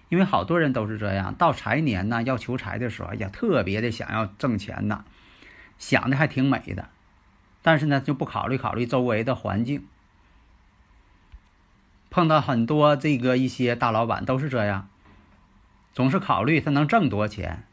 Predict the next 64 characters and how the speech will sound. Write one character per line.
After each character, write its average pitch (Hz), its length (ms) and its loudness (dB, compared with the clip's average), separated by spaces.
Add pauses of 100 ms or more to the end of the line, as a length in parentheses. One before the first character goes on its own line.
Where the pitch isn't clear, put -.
他 147 80 -2
就 165 100 2
不 170 100 -2
考 - 280 -4
虑 151 100 0
考 - 220 -4
虑 127 320 2 (320)
这 151 80 0
个 139 80 2
贷 139 260 4
款 113 240 0
怎 - 160 -2
么 104 60 -2
还， 113 400 -4 (160)
能 143 180 4
不 226 60 4
能 131 180 4
挣 131 180 2
这 117 120 0
些 98 160 -2
钱， - 320 -8 (120)
他 196 100 0
不 254 120 2
考 - 160 0
虑 107 100 -2
这 107 140 0
些， - 340 -8
只 127 120 -2
是 214 100 0
考 - 220 -2
虑， 139 80 2
你 120 100 0
看 135 200 0 (340)
这 165 160 4
个 131 180 4
宴 170 280 2
要 147 120 2
是 139 80 -2
打 - 240 -4
下 131 120 0
来 92 180 -2
了， 92 160 -8 (340)
我 104 140 0
们 139 200 2
蒸 160 220 4
着 180 120 2
吃、 113 300 -2
煮 101 220 -6
着 135 100 0
吃， 120 280 -2
这 160 160 0
个 120 100 0
吃 120 200 -4
那 131 180 2
个 113 60 -2
吃， 120 120 -6
他 131 60 -2
就 165 100 -2
考-， - 300 -8
考 - 160 -6
虑 139 80 -2
没 170 100 -2
考 - 240 -8
虑 135 160 -2